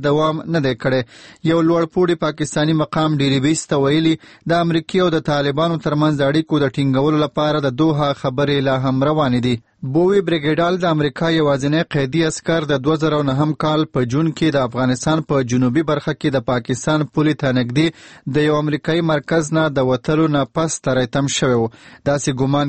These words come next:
کیږي چې هغه به د حقاني شبکې لخوا چې د طالبانو ملاتړې شبکه ده، د پاکستان په خاوره کې دننه چرته ساتل شوی وي. وسلوالو وخت په وخت د هغه شپږ ویډیويي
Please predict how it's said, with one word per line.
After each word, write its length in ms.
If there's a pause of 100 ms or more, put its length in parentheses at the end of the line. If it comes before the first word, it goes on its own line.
کیږي 300
چې 140
هغه 140
به 140
د 140
حقاني 380
شبکې 540
لخوا 280 (320)
چې 100
د 80
طالبانو 720
ملاتړې 420
شبکه 500
ده، 100
د 100
پاکستان 500
په 160
خاوره 260
کې 300
دننه 360
چرته 420
ساتل 380
شوی 360
وي. 180 (400)
وسلوالو 680
وخت 260
په 40
وخت 280
د 160
هغه 220
شپږ 380 (160)
ویډیويي 500